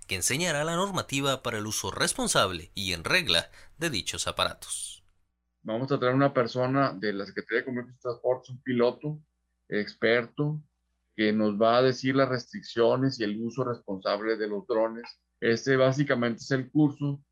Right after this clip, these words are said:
Speaker 2: de que sepan la reglamentación, eh, actual de cómo se deben de usar, quién los puede usar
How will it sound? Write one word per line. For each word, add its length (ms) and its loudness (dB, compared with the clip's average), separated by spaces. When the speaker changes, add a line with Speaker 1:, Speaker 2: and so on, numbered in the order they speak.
Speaker 2:
de 140 -2
que 80 -2
sepan 400 2
la 80 6
reglamentación, 960 0
eh, 60 -10
actual 500 2
de 100 -4
cómo 440 4
se 100 0
deben 300 4
de 80 2
usar, 400 -4
quién 200 4
los 140 2
puede 180 2
usar 340 -4